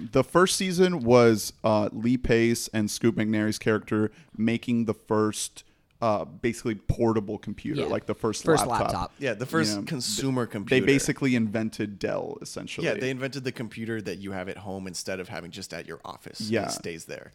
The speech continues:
Speaker 1: And then season two, they made the genius move of shifting the focus over to the female characters,
Speaker 3: Yeah. Mm-hmm.
Speaker 1: Donna and Cameron.
Speaker 3: Yeah, and it wasn't just a move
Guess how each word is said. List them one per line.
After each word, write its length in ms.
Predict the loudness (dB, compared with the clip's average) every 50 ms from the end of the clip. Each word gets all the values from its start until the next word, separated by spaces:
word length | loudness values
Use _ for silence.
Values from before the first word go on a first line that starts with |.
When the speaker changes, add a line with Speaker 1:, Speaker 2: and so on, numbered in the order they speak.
| -2
Speaker 1:
And 140 | 0 2 4 4
then 120 | 2 2
season 400 | 0 -2 -2 -2 0 0 0 0
two, 580 | 0 -2 -2 2 4 6 6 6 6 4 0 -4 _ _ _ _ _ -4
they 200 | 0 4 4 6
made 280 | 6 6 4 2 2
the 80 | 0 -2
genius 540 | 0 0 0 2 2 4 4 2 2 0 2
move 420 | 2 4 4 6 4 4 2 0 -4 -4
of 140 | -4 -4 -4
shifting 400 | -4 -2 -2 -2 -2 -2 -2 -2
the 80 | -2 -4
focus 460 | -2 0 0 0 2 0 -4 -6 -4 -2
over 220 | -2 -2 -2 -2
to 140 | -6 -8 -10
the 80 | -12 -12
female 560 | -12 -14 -10 -6 -4 0 0 0 0 -2 -4
characters, 760 | -4 -4 -2 -2 -2 -4 -6 -6 -4 -4 -2 -2 -2 -4 -6
Speaker 3:
Yeah. 140 | -6 -6
Mm-hmm. 180 | -8 -8 -6 -2
Speaker 1:
Donna 500 | 0 2 2 2 2 2 0 0 -2 -4 _ -6
and 520 | -4 -2 -2 0 -2 -2 -2 -4 -6 -8 -12 _ -8
Cameron. 440 | -4 -2 0 0 0 -2 -2 -2 -2
Speaker 3:
Yeah, 120 | -2 -2 -2
and 100 | 0 0
it 120 | 0 2
wasn't 340 | 2 2 2 2 0 -2 -2
just 260 | -2 -2 -2 -2 -2
a 60 | -2
move 320 | -2 -2 -2 -2 -2 -4